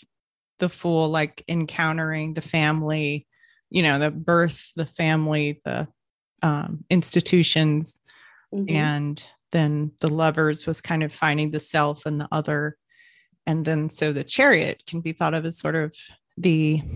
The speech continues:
Speaker 1: that time when the teenager finds that second wave of independence, you know,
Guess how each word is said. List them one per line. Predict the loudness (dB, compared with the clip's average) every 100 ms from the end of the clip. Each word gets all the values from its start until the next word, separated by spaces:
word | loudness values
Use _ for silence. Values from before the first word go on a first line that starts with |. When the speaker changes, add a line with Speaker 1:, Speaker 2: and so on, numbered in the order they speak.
| -10 -12 -6 -2
Speaker 1:
that | -2 0
time | 2 2 2 0 -2
when | -2 -2 -2 -4 -8 _ _ -20 -20 _ _ _ _ -4
the |
teenager | 0 2 4 2 0 -2 -2 -4 -10 _ _ _ -2
finds | 0 0 -2 -4 -2
that | -2 -2 -6 _ _
second | -2 0 2 0 0
wave | 0 2
of | 0
independence, | -2 -2 0 0 0 -4 -6 -6 -2
you |
know, | 0 0 0 -2